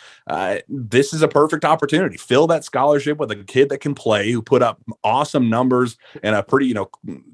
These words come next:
strong, uh, you know, pretty strong area of the country. You know, uh, I, I don't see any, any downside whatsoever to this, hoping that he can kinda, uh,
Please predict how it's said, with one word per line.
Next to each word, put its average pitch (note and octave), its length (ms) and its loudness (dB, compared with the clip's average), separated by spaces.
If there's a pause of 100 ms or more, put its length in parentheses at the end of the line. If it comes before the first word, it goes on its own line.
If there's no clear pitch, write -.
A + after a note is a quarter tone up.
strong, C3 680 2 (340)
uh, G#2 120 -6
you A2+ 280 -4
know, A2 140 0
pretty C#3 240 4
strong B2+ 340 2
area B2+ 340 4
of A#2 60 0
the - 80 -14
country. D3+ 640 -2
You B2+ 140 -2
know, G2+ 140 -10
uh, F#2+ 220 -10 (1080)
I, C3+ 180 2
I E3 80 4
don't F3+ 180 4
see D3+ 240 0
any, D3 340 2
any D#3 220 0
downside A#2+ 580 0
whatsoever G#2 600 -4
to F#2+ 100 -2
this, F#2 300 -6 (260)
hoping C#3 320 4
that A#2 100 0
he A#2+ 120 -4
can A#2 180 -8
kinda, A2 460 0
uh, - 20 -12